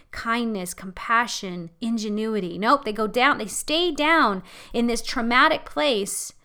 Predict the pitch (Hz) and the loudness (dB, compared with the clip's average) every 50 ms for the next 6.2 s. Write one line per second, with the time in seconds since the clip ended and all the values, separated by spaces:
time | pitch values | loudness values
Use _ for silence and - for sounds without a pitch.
0 | - _ - - _ _ - 220 208 214 214 202 226 277 302 285 220 190 190 - | -20 _ -20 -20 _ _ -4 -4 -2 -2 -2 0 2 2 4 4 4 2 0 -2
1 | - - - - _ _ _ - - _ - - - - - - - - - - | -6 -20 -20 -20 _ _ _ -20 -20 _ -20 -20 -20 -20 -20 -20 -20 -20 -10 -4
2 | 233 220 220 220 226 254 311 311 277 240 233 240 254 269 - - - - - - | -2 -2 0 0 2 4 6 6 6 4 2 2 0 -2 -4 -8 -20 -20 -20 -20
3 | _ - - _ - _ _ _ - - - _ - _ 196 196 196 185 180 180 | _ -20 -20 _ -20 _ _ _ -20 -20 -20 _ -14 _ -6 -6 -6 -6 -8 -10
4 | - - - - 269 330 349 381 415 427 440 453 453 440 427 - - 269 214 - | -16 -20 -16 -2 4 6 8 8 8 8 6 4 2 2 2 0 -2 -2 -2 0
5 | - - - 330 359 381 415 440 453 - - 311 302 262 - - 302 311 302 - | 2 4 4 4 4 2 2 0 -2 -2 0 0 0 0 -2 -2 -2 0 0 -2
6 | - - - | -6 -8 -12